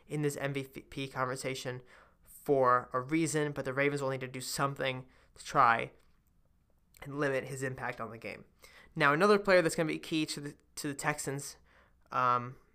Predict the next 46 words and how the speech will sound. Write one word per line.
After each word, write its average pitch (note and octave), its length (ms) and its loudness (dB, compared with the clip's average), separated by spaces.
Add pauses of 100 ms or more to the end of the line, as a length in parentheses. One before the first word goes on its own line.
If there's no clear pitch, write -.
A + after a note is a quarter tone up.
(220)
game D3+ 240 0
plan C#3+ 340 -2
is C3+ 200 -10
Whitney D3 320 -2
Mercilus. C3 600 -4
Now, C3+ 240 0
Mercilus E3 680 0
is D3 140 -10
their A#2+ 140 -12
best - 380 -2
pass D3 300 4
rusher C#3+ 220 -6
with C3 160 -10
J C3 160 -2
J B2+ 140 -4
Watt B2 240 -2
out. B2 160 -4
He's B2+ 120 -12
got, - 200 -8
I C3 40 -14
think, C#3 200 -12
five C#3 280 6
and D3 100 4
a D3+ 40 2
half D3+ 220 4
sacks D3+ 420 4
this D#3+ 220 -4
year. D3 280 2 (1080)
They're D#3+ 120 4
still G3 160 2
gonna F3+ 160 6
need D3+ 80 2
to D3 40 4
pre-, D3 180 -4
protect C#3+ 400 -8
Lamar. A#2+ 500 -2
I C3 60 -2
mean, C#3+ 200 -2 (220)
he's E3 300 -6
not E3+ 280 6
the D3+ 80 0
biggest D3 460 -2
threat D#3+ 380 2
because D3 180 -10
the B2 80 -14
Texans, D3 500 -6